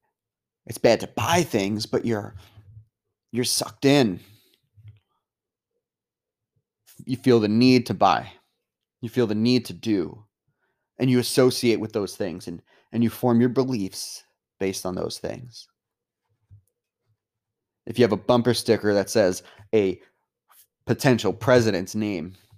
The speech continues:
you're a consumer. You think the capitalists are the, the people who are actually fucking happy <laughs> have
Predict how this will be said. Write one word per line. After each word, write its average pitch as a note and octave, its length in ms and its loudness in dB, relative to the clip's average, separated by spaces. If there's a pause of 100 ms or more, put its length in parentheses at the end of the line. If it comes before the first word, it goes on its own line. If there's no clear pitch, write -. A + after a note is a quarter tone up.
(140)
you're G2+ 180 -8
a - 40 -10
consumer. - 640 -12 (2250)
You A#2 100 -2
think A#2 240 0
the - 80 -6
capitalists G#2+ 760 0
are G#2+ 80 0
the, F#2+ 300 -4 (400)
the E3 60 -2
people A3 360 2
who E3 80 8
are C#3+ 80 8
actually B2 320 2
fucking G2+ 340 -2
happy G2+ 520 -2 (1160)
<laughs> - 880 -20
have G#2 320 0